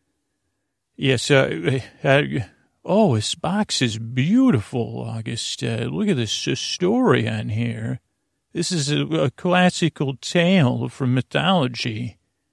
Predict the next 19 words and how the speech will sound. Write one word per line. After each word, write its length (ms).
of, 300
uh, 360
the 440
stolen 680
boon, 640
or 360
the 240
elixir, 600
if 160
you 140
will." 260
"N-, 400
no, 300
it's, 340
uh, 300
the, 240
the, 400
the, 380
uh, 220